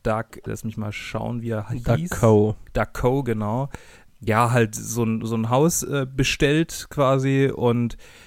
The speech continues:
Speaker 1: dann unentgeltliche Dienste für reiche Leute anbietet, mehr oder weniger. Also die halt irgendwie denen die Rasen mähen und dann halt diese Prayer Breakfasts, äh, äh, organisieren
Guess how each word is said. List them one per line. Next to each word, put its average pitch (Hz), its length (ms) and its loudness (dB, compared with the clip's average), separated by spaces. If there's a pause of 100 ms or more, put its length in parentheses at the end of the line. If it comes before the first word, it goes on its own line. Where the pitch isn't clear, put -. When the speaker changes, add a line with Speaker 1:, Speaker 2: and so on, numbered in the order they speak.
(220)
Speaker 1:
dann 110 400 0 (140)
unentgeltliche 127 1400 2
Dienste 123 720 0
für 117 320 2
reiche 110 360 0
Leute 104 440 2
anbietet, 98 560 -6
mehr 95 140 -2
oder 92 160 -2
weniger. 95 480 -6
Also 113 180 0
die 113 160 2
halt 113 160 2
irgendwie 110 300 -2
denen 113 340 0
die 110 140 2
Rasen 113 520 2
mähen 110 640 2
und 101 480 -2
dann 104 180 0
halt 107 140 0
diese 107 160 -2
Prayer 117 380 4
Breakfasts, 113 800 0
äh, 104 540 -2
äh, - 20 0
organisieren 104 1120 -2